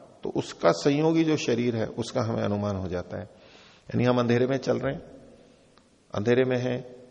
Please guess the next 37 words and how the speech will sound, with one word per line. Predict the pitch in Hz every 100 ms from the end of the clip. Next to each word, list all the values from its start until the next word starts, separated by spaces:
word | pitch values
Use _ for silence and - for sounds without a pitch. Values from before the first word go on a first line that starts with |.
| - _ _ -
और | 110
हमें | 117
पता | 117 113
भी | 117 117
नहीं | 117
है, | 113
कोई | 117 120
ध्वनि | 98 110 117
भी | 117
नहीं | 117 117
आ | 107
रही | 113 110
है, | 110 107 107
दिखाई | - 113 110
भी | 110
नहीं | 110 113
दे | 107 104
रहा | 104
है, | 107 - - - -
लेकिन | 117 113 135 -
उतने | 131 - - 131 135
में | 120 113 - - -
अगर | 110
कुछ | 120 123 - - - - - -
छू | - 131
जाए | 101 104 - - - - - _ _ - - _ _ _ _ -
शरीर | - 101 95 - - - - _ _ _ _ -
तो | 107
एकदम | 104 120
कैसा | 117 113
लगेगा? | 120 110 127 151 - - - - _ _ _ _ _ _ _ _ _ _ _ _ _ _ _ _ -
कोई | 101
है, | 90 85 - - - _ _ _ _ _ _ _ -
कोई | 110
मनुष्य | 98 101 - 92
है, | 92
ऐसा। | - - 90 - 90